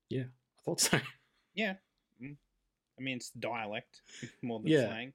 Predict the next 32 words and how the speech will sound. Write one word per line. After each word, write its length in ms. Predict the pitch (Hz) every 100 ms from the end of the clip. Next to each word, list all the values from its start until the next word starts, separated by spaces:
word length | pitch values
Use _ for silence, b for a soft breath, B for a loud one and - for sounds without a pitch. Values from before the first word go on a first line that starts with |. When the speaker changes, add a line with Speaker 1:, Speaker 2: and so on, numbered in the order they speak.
| -
Speaker 2:
But 100 | 131
yeah. 60 |
Speaker 1:
indeed. 320 | 131 123 107 - B B B B
Um, 460 | 127 123 120 117 110 - _ _ _ _ _ _ _ _ _ -
also, 380 | - 151 196 147 127 b b b b _ _ -
they 120 | 135
said, 220 | 135 - 147
like, 100 | 135
something 280 | 165 147 139
like 500 | 131 127 117 - - _ _ _ -
sneakers 680 | - - 143 151 185 208 202
are 180 | - 127
the 120 | 127
word 280 | 127 131 127
for 120 | 127
shoes. 520 | 123 - 127 202 - -
I'm 60 |
like, 220 | 127 120 - _ _ - -
"Yeah, 460 | 117 120 120 117 135
that's 160 | 151 -
what 60 |
they're 120 | 123
called." 400 | 127 127 127 175 - b b b -
But 80 | 135
apparently 400 | 139 147 151 139
in 220 | 131 131
a 40 |
lot 140 | 131 131
of 120 | 139
parts 260 | 131 131 -
of 80 |
America, 520 | 120 117 117 120 110